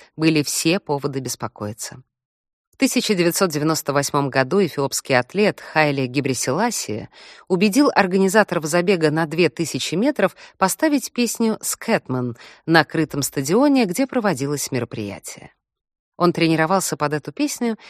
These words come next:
и знал, что ему легко будет синхронизировать с ней свои движения. В итоге он побил мировой рекорд.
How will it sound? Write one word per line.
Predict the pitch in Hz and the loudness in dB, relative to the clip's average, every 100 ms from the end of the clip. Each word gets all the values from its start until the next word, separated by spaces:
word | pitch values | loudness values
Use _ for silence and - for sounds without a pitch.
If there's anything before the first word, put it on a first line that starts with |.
| - | -4
и | 208 | 0
знал, | 185 311 320 | 2 4 2
что | - 240 | 0 0
ему | 220 277 311 | 4 6 6
легко | 240 208 - - 294 | 6 4 0 0 2
будет | 233 226 226 | 2 0 -2
синхронизировать | - 214 - 180 175 160 226 214 139 | 0 -2 0 0 2 2 0 0 -2
с | - | -2
ней | 143 160 | -2 -2
свои | - 139 123 123 | -2 0 0 -2
движения. | 117 117 113 113 110 104 _ _ - - | -6 -6 -6 -8 -10 -16 _ _ -20 -16
В | - 135 | -4 -4
итоге | - 196 208 208 196 _ _ _ | 0 2 2 2 0 _ _ _
он | 233 277 262 | 6 6 6
побил | 240 226 208 214 208 _ | 2 2 0 -2 -6 _
мировой | 262 254 196 117 127 | -2 0 -2 -2 -4
рекорд. | 101 - - - _ - | -6 -12 -16 -18 _ -20